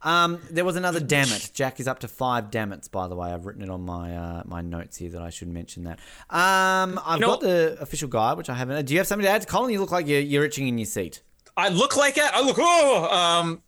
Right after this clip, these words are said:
Speaker 2: no, I was, I was only gonna say with the, uh, the, the Terry and Kim thing, uh, it, as, as much as we're kinda joking, nothing happens. The tension of everybody
Speaker 1: Mm.
Speaker 2: being on the same phone call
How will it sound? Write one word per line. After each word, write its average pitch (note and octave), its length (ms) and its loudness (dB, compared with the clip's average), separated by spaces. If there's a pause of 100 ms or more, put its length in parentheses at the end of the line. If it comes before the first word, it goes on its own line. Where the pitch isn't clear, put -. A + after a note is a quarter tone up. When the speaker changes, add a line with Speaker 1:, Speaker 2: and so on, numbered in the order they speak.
Speaker 2:
no, G3 280 4
I F3 140 4
was, F3+ 360 2
I F#3 80 4
was F#3 120 4
only G#3+ 160 4
gonna F#3+ 160 4
say E3 280 4
with D3 240 0
the, C#3 200 4
uh, B2 120 2
the, A#2 200 -8
the C#3 160 -2
Terry D#3+ 400 2
and B2 120 -2
Kim C#3 280 -2
thing, G#2 380 -4 (500)
uh, A#2 520 2 (760)
it, A3 220 2
as, A#3 240 2
as G#3 260 2
much B3+ 240 2
as D4 160 4
we're A3+ 160 4
kinda G#3 260 2
joking, D#3 520 2
nothing D3+ 280 -2
happens. A#3 580 0 (340)
The F3 140 2
tension B3+ 640 2
of E3 520 2 (100)
everybody F3 420 4
Speaker 1:
Mm. - 20 -2
Speaker 2:
being D#3+ 160 2
on D#3+ 120 0
the C3+ 60 2
same D3+ 240 2
phone C3+ 280 0
call D3 460 2